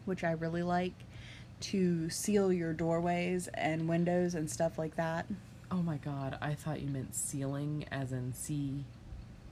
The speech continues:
Speaker 2: uh, I E, E I.
Speaker 1: Like,
Speaker 2: Fuck
Speaker 1: for the
Speaker 2: me, I can't
Speaker 1: ceiling?
Speaker 2: spell. Yeah.
Speaker 1: Like, up above you?
Speaker 2: Yes.
Speaker 1: Okay.
Speaker 2: <laughs>
Speaker 1: I'm
Speaker 2: It was a mistake.
Speaker 1: just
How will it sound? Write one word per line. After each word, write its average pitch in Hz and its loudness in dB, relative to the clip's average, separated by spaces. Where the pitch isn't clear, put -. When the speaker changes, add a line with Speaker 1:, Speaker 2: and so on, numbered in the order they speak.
Speaker 2:
uh, 135 -6
I 131 -4
E, 135 -4
E 151 -2
I. 127 0
Speaker 1:
Like, - 4
Speaker 2:
Fuck 220 4
Speaker 1:
for 190 8
the 170 8
Speaker 2:
me, 175 4
I 143 4
can't 180 4
Speaker 1:
ceiling? 196 2
Speaker 2:
spell. 123 2
Yeah. 120 0
Speaker 1:
Like, 165 4
up 175 2
above 160 4
you? - 4
Speaker 2:
Yes. 139 4
Speaker 1:
Okay. - 4
Speaker 2:
<laughs> - -8
Speaker 1:
I'm 302 6
Speaker 2:
It 170 8
was 151 2
a 147 0
mistake. 135 -4
Speaker 1:
just - 2